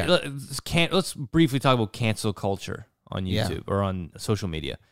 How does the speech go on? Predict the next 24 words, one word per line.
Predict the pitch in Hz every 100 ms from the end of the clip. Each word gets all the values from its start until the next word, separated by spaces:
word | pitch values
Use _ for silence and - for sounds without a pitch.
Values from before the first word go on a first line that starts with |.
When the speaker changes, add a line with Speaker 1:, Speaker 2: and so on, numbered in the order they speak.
| _ _ _ _ _
Speaker 2:
Cancel | - 226 269 277
culture | 175 160 135 139
is | 117 123 -
one | 147 143
of |
the | 120
toxic, | - 139 165 - 160
most | 135 180 -
toxic | 156 120 - 127
things | - 104 90 - - _ _ -
Speaker 1:
Mm. | 117
Speaker 2:
I | 127
think | 135 120 -
exists | 127 107 98 120 101 - - -
on | 117
the | 107 104
internet | 101 90 - _ -
because | 131 135 131 117 - _ _ _ _ _ _ _ -
you | - 147 202
have | 175 151 117
someone | - 156 156 147
that | 104
might | 117 143
have | 147